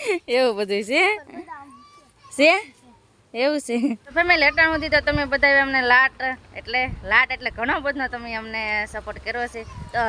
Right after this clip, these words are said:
Speaker 1: હજી એનથી ત્રણથી ચાર ગુણ આપણને સપોર્ટની જરૂર છે, તો વધારે સપોર્ટ કરતા રહો. અને મારી ઈચ્છા છે કે એક લાખ સબસ્ક્રાઇબ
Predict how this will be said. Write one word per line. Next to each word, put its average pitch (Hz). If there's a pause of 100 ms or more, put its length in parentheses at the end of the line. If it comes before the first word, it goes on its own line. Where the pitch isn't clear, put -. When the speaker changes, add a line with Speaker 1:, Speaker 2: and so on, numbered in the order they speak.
Speaker 1:
હજી 226
એનથી 302
ત્રણથી 294
ચાર 285
ગુણ 269
આપણને 254
સપોર્ટની 226
જરૂર 226
છે, 233
તો 220
વધારે 220
સપોર્ટ 202
કરતા 214
રહો. 254 (360)
અને 208 (840)
મારી 220
ઈચ્છા 285
છે 240
કે 226
એક 277 (140)
લાખ 226
સબસ્ક્રાઇબ 247